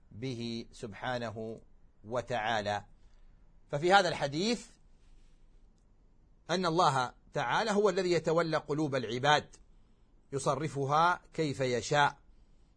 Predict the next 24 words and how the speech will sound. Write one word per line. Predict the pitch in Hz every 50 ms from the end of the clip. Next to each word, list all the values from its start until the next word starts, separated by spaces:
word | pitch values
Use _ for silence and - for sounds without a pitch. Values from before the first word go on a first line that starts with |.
| _ - - -
وهذا | 131 151 175 175 156
من | 143 143 131
تمام | - 139 135 156 160 156
ملكه، | 147 139 135 147 156 135 - - 135 120 120 123 120 120 120 - - _ - - - - - _ _ - - - - - - _ - -
فلا | - 160 175 180 170
ينازعه | 160 151 143 143 135 131 123 147 160 127 135 131 127 131 143
أحد | 151 - 143 135 127
في | 123 104 143
التدبير | 139 - - 120 107 107 123 170 180 165
والتصرف، | 143 131 - - 135 - - 151 123 107 110 117 104 - - - - - _ _ - - - - - - - - - - - - - - - - - -
ولا | 139 160 180 175
يقع | 165 156 - 151 135 135
في | 117 139
الوجود | 131 127 123 123 120 143 156 147 131
إلا | 143 135 135 135 131
ما | 127 127 127 123 120 127
أراده. | 135 139 139 131 117 123 113 113 120 113 113 -
وبهذا | 104 117 117 127 139 147 147 135 127 135 131 123 - - - - _ _ - - _ -
يعلم | 147 170 175 151 156 151 143 139 127 117 - - - - - - - - - - -
مدى | 135 175 185 165 170 151
حاجة | 135 - - 202 196 160 165 147 -
العبد | 160 143 120 143 202 165 143
إلى | 151 147 160 156
ربه، | 165 190 170 147 135 143 123 123 101 -